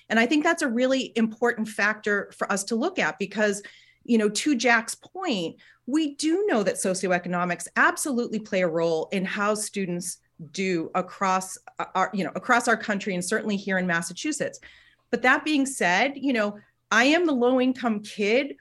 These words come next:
who did succeed. And I succeeded because my teachers believed in me. They saw something in me and they cultivated whatever it is that they saw at a very young age. And so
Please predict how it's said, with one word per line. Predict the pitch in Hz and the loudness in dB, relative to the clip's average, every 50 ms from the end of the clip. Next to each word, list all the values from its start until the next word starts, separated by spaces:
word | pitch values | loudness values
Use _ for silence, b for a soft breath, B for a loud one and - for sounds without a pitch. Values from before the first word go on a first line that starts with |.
| b _ _ | b _ _
who | - - 269 247 | -4 0 0 0
did | 202 - - 240 262 269 277 220 214 | 0 0 -2 0 0 2 0 0 -2
succeed. | - - 202 208 - - - - 185 170 147 143 151 - | -4 -4 -4 -4 -4 -6 -6 -6 -6 -6 -6 -8 -6 -2
And | - 214 214 220 220 | 0 2 2 2 2
I | 220 220 233 240 | 2 0 2 0
succeeded | 233 - 269 - - - - - 330 339 349 320 277 196 | 0 -4 -6 -6 -6 -6 -2 0 0 0 2 0 0 0
because | - 220 220 214 226 196 | -2 -4 -2 -2 -2 -2
my | 214 202 202 | 0 -2 -2
teachers | 196 - - - 294 285 294 294 269 | -4 -6 -6 -6 -6 -4 -4 -4 -4
believed | 208 - 208 190 190 190 208 214 226 233 226 - | -4 -4 -4 -4 -2 -2 -2 0 0 0 0 0
in | 196 202 | 0 0
me. | 196 190 180 175 175 180 180 b b b b b b | 0 0 0 -2 -4 -6 -8 b b b b b b
They | 208 202 | -2 -2
saw | 202 - - 285 262 285 294 | -2 -2 0 2 2 2 0
something | 285 - - 233 208 185 208 190 185 | 0 0 0 0 0 0 -2 -4 -4
in | 185 185 185 180 175 | -2 -2 -2 0 0
me | 170 170 165 165 170 b b b _ _ _ | -2 -2 -4 -6 -8 b b b _ _ _
and | - 214 214 | 0 2 4
they | 214 208 | 2 2
cultivated | 208 - - - - 285 294 285 285 320 269 196 190 190 185 185 180 185 180 180 175 | 0 -4 -8 -4 -2 -2 -2 0 -2 -2 -2 0 2 2 2 2 2 2 2 2 2
whatever | 175 180 196 208 220 214 247 269 277 302 285 | 0 -2 2 4 4 6 6 4 4 4 4
it | 262 233 | 4 4
is | 220 208 | 2 0
that | 214 202 | -2 -4
they | 208 202 185 | -2 -2 -2
saw | 185 - - 180 170 170 170 | -2 -2 -2 0 0 2 0
at | 170 | 0
a | 170 | 0
very | 147 175 165 170 170 165 | 0 0 2 2 0 0
young | 170 160 156 151 | -2 -2 -4 -4
age. | 151 151 147 - - - B B B B B B B - | -6 -6 -8 -10 -14 -16 B B B B B B B 0
And | 220 220 220 | 2 2 2
so | - - 240 220 214 214 214 - - | 2 4 4 4 4 4 0 -4 -10